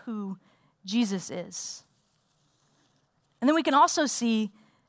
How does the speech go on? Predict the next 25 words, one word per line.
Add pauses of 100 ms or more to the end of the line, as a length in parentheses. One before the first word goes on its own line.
(160)
his
personality
in
the
way
that
he
related
to
others. (720)
What
was
it (220)
like
to
be
on
the (120)
other
side (380)
of
Jesus? (1160)
Well,
women
felt